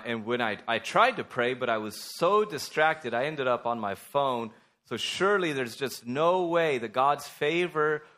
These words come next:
or joy over my life can, can be a reality today.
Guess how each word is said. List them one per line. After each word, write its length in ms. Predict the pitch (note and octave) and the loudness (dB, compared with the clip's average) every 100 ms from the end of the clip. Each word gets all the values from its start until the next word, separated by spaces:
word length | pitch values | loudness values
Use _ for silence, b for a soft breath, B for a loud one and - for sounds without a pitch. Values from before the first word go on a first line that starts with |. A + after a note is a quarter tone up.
| B B | B B
or 480 | - A#2+ A#2 G#2 F#2+ | 0 2 2 0 -8
joy 400 | - C3+ D#3 E3 | -6 0 4 4
over 240 | C3 A#2+ B2 | 4 0 0
my 160 | A2+ A2+ | 0 2
life 460 | A#2+ B2+ G2+ - - | 2 2 2 -4 -12
can, 260 | A2 G#2 - | -12 -12 -12
can 220 | G#2 G2 | -12 -10
be 140 | G#2 | -6
a 40 | G#2 | -4
reality 580 | G2+ G2+ A2 G2+ F2 E2+ - | -2 0 0 -2 -6 -14 -18
today. 380 | F2+ E2 E2 | -14 -14 -14